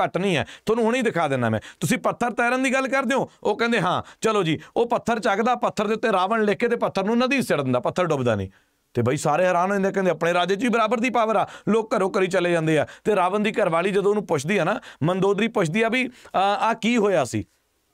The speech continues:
ਇਹ ਪੱਥਰ ਡੁੱਬਿਆ ਕਿਉਂ ਨਹੀਂ? ਕੀ ਹੋਇਆ ਇਹ ਜਿਹਾ?" ਚਲੋ ਉਹ ਤਾਂ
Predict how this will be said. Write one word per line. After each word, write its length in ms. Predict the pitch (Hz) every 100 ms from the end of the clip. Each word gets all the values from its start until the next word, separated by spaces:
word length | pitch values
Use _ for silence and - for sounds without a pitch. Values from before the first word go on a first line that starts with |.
| _ _ _ -
ਇਹ 80 | 196
ਪੱਥਰ 380 | 185 143 185 208
ਡੁੱਬਿਆ 320 | 196 233 240
ਕਿਉਂ 220 | 190 160
ਨਹੀਂ? 160 | 135 120
ਕੀ 180 | 226
ਹੋਇਆ 280 | 196 175 147
ਇਹ 60 | 135
ਜਿਹਾ?" 120 | 127
ਚਲੋ 300 | 120 175 196 - -
ਉਹ 140 | 190
ਤਾਂ 340 | 226 214 202